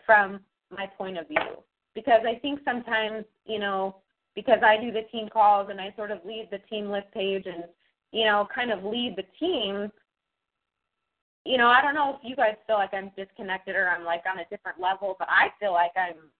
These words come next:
like an alien world sometimes. <laughs> Like, <laughs> but I'm really right there in the fire with you every single day trying to, and doing the exact same things that you guys are doing.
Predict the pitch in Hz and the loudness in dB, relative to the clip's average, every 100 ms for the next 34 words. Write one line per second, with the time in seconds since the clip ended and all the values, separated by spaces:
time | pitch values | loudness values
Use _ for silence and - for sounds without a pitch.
0 | _ - 196 175 180 160 - 285 302 196 | _ -2 -2 0 -8 -10 -6 -4 -4 -6
1 | 185 190 196 156 - 185 - - 311 - | -8 -6 -4 -4 -8 -10 -10 -10 -10 -10
2 | - 294 - - - - 220 - 330 - | -12 -6 -4 -4 -4 -2 -2 0 -2 0
3 | - - - - 262 226 - 254 269 302 | 0 -4 -18 2 4 4 2 -4 -6 -8
4 | 453 370 214 240 285 285 247 196 - 247 | -8 -8 -4 -4 -2 -6 -6 -10 -8 -6
5 | 220 175 262 254 185 - 233 240 254 - | -6 -8 -12 -12 -12 -2 -2 -2 -12 -12
6 | 262 208 196 - 269 196 - 208 233 240 | -10 -8 -8 -8 -8 -8 -6 -2 0 -2
7 | 240 - 226 196 190 _ _ _ _ _ | -10 -10 -6 -6 -8 _ _ _ _ _
8 | 233 226 196 240 349 254 196 - 214 208 | -6 -4 -6 -2 0 0 0 -2 -2 -2
9 | 185 220 196 - - 233 233 226 247 247 | 0 4 4 4 -4 -6 -6 -6 -6 -6
10 | 214 185 202 240 196 185 175 233 294 196 | -6 -6 -2 4 4 2 -6 -4 -4 -4